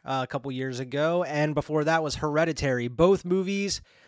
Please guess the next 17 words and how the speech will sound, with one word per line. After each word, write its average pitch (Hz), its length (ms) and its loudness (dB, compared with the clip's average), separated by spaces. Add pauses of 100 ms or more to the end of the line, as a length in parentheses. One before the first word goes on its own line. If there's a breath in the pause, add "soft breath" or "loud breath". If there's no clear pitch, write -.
(920 soft breath)
have 226 260 0
their 214 120 0
fans 220 540 2
and 175 100 0
also 180 280 6
have 156 240 4
their 147 100 2
critics. 160 560 4
Uh, 147 380 2
Hereditary 190 600 4
is 151 120 4
one 156 160 6
of 147 40 4
my 143 240 4
favorite 143 800 0
horror 143 300 2
movies, 131 520 -2